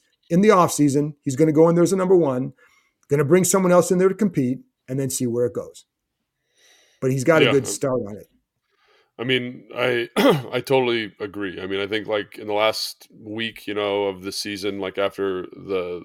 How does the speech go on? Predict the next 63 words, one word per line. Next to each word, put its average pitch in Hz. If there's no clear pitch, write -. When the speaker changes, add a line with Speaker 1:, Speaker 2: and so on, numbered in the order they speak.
Speaker 2:
the 101
victory 95
over 92
Dallas, 95
like, 90
that's 107
what 98
everyone 95
was 90
talking 98
about 90
in 90
the 92
building. 110
That's 95
kind 98
of 92
the 90
direction 95
it 85
seemed 95
it -
was 87
Speaker 1:
Mm-hmm. 127
Speaker 2:
going. 123
So 117
now 113
that 104
it's 95
here, 127
it's, -
it's -
really 101
not 95
surprising. 113
Uh, -
you 143
know, 123
I, 117
I 120
agree 117
with 104
John. 110
I 90
think 101
he's 92
got 98
some 95
traits. 123
I 101
think 95
you 92
feel 92
excited 113
about 110
him. 101
I 104
think 175
the 123
thing 135
that 107
is 98
more, 117